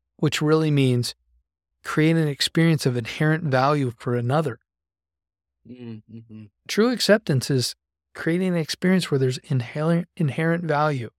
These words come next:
Speaker 1: that no behaviors, no language, none of that can change, that I find you inherently valuable.
Speaker 2: It's non-contingent on
Speaker 1: Yeah.
Speaker 2: anything that
Speaker 1: It's not contingent. So oftentimes we talk about acceptance,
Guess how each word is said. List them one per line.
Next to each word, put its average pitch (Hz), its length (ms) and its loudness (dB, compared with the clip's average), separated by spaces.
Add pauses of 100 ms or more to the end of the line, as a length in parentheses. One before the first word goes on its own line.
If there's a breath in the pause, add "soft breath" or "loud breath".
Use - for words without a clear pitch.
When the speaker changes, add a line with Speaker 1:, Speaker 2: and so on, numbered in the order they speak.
(440)
Speaker 1:
that 135 200 2 (440)
no 165 260 6
behaviors, 165 1080 2 (280)
no 151 240 0
language, 156 960 2
none 165 260 2
of 170 120 0
that 123 340 -4 (720)
can 131 460 0 (100)
change, 139 680 0
that 139 120 -2
I 135 140 0
find 175 440 0
you 147 140 2
inherently 151 500 -2
valuable. 127 680 -2 (600)
Speaker 2:
It's - 120 -18
non-contingent 113 840 -6
on 107 120 -8
Speaker 1:
Yeah. 104 60 -4
Speaker 2:
anything 113 360 -8
that 104 120 -10 (120)
Speaker 1:
It's - 180 -4
not 156 220 0
contingent. 165 580 -2 (560)
So 127 240 2
oftentimes 139 800 2
we 131 80 0
talk 127 260 -4
about 127 380 2
acceptance, 139 880 -4